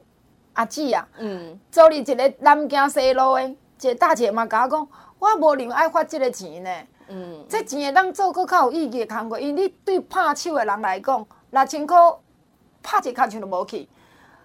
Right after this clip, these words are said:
Speaker 1: 伊无钱就是讲我无钱。啊，你若对伊就讲一大堆，哦，伊这样都无欠迄六千块，伊讲讲，啊，你向我这六千直咧，我嘛是欠起来。
Speaker 2: 嗯，嗯。
Speaker 1: 哎，我真正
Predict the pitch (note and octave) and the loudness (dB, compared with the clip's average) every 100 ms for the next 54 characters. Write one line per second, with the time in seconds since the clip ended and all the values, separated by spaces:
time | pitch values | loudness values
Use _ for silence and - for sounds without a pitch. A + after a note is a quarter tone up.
0 | _ E4+ F4+ D4 D4 C#4 E4 E4+ C4+ A3+ | _ 2 2 4 4 2 2 2 2 0
1 | C4+ D#4+ A#3+ A3+ G3+ F3 G3+ _ _ _ | 0 0 0 -4 -8 -16 -20 _ _ _
2 | _ F4 G#4 F4+ F4 G4+ D4 C4+ F4+ E4+ | _ 0 4 4 4 0 0 0 0 -2
3 | C4 D4 D4+ E4 - D4 F#4+ F#4+ C#4 A#3+ | -4 -2 -2 -2 -2 0 2 2 2 -2
4 | C4 F4+ E4+ C4+ G#3+ A#3+ A#3+ C#4+ B3 A#3+ | -2 0 2 2 0 -4 -2 0 0 -2
5 | C4 C4+ C4+ - - E4+ G4 D#4+ C#4+ C4 | -2 -2 -4 -12 -4 0 0 0 0 2
6 | C#4+ E4+ A#3+ A3+ D4 C4 A3 G#3+ C4+ D4+ | 2 2 0 0 -4 -6 -4 -4 -4 -4
7 | G#3+ - G#3 F#3+ F#3+ E3+ F3 _ G3+ F#3 | -4 -6 -10 -8 -6 -6 -8 _ -12 -12
8 | F#3 F3+ F#3+ F3+ F3 F3+ - F#4+ F4 - | -12 -16 -16 -14 -14 -18 -2 0 0 0
9 | G#4+ A4 _ - E4+ G#4 | 0 0 _ -8 -2 0